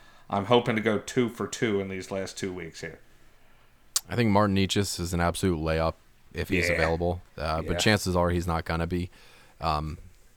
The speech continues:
Speaker 2: otherwise, I would go for somebody like Olofsson. Um, you already had Olofsson here, so I'm gonna go Middlestat as my guy.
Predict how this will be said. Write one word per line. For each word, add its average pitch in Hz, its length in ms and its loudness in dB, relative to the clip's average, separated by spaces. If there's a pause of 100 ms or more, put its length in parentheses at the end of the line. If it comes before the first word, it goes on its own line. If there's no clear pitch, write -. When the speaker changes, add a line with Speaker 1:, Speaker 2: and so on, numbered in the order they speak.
(160)
Speaker 2:
otherwise, 92 400 8
I 90 60 6
would 87 140 2
go 85 340 4
for 95 160 0
somebody 87 260 0
like 82 140 0
Olofsson. 82 640 -4 (160)
Um, 82 400 -4 (260)
you 95 160 4
already 90 320 6 (240)
had 82 180 -2
Olofsson 85 480 -2
here, 82 220 -4
so - 160 -6
I'm 85 120 -2
gonna 85 140 -2
go 80 160 0
Middlestat 80 540 -2
as - 180 -8
my 78 140 -2
guy. 73 300 -2